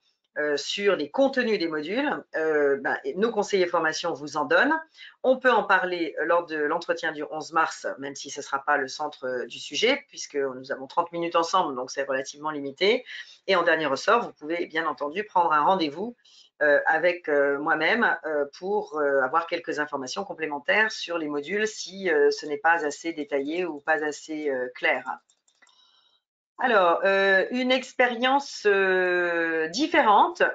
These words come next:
Alors oui, on l'a peut-être pas assez dit, Estelle. On adore les expériences différentes. On adore les gens qui viennent d'ailleurs, finalement, et d'ailleurs que le monde de l'entreprise.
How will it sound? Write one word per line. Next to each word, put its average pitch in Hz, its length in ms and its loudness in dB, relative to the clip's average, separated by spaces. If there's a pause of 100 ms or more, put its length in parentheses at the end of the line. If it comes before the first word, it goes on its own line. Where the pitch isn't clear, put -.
Alors 202 340 6
oui, 220 260 -6
on 202 60 2
l'a 196 120 6
peut-être 214 200 2
pas 220 100 4
assez 208 220 2
dit, 185 100 -4
Estelle. 151 540 -2
On 196 160 0
adore 214 720 4
les 185 200 -4
expériences 180 420 -2
différentes. 151 680 -8
On 196 180 -2
adore 220 460 4
les 196 160 -2
gens 208 180 -2
qui 202 180 -12
viennent 190 280 -2
d'ailleurs, 180 420 2
finalement, 143 420 -4 (120)
et 196 80 2
d'ailleurs 214 540 4
que 202 100 2
le 185 100 0
monde 214 180 -2
de 214 60 4
l'entreprise. 196 580 -4